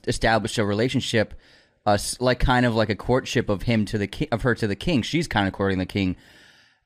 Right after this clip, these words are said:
but she's playing it really well. She's listening to him. She's talking to him in his time of need, and he clearly is, um,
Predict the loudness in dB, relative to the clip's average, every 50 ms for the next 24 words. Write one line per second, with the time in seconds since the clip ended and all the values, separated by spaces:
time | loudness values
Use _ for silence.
0 | _ _ _ -20 -20 _ _ 0 0 2 2 0 0 -2 0 0 0 2 4 4
1 | 4 4 2 2 2 4 4 4 4 4 4 4 2 0 -2 -2 0 2 2 2
2 | 0 -2 -4 0 0 0 2 2 2 2 2 2 2 2 2 2 0 -4 -6 -4
3 | 0 2 2 2 2 2 0 0 2 2 2 4 4 4 2 0 0 0 2 2
4 | 2 2 0 0 2 2 2 2 0 -2 -2 0 2 0 0 -2 0 2 2 4
5 | 4 4 4 4 2 0 -2 -6 -10 -12 _ _ _ _ -4 0 2 4 4 4
6 | 4 2 0 -2 -2 -4